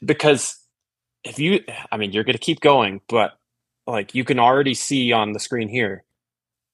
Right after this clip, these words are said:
Justin, after the first day, is in first.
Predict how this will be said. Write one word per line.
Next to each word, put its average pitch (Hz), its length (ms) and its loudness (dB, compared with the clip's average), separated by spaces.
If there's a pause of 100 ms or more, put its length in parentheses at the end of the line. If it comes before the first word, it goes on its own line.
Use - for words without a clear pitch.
(300)
Justin, 147 560 0 (240)
after 120 320 0
the 135 80 0
first 139 320 -2
day, 117 300 2 (720)
is 117 320 0
in 110 200 -4
first. - 460 -10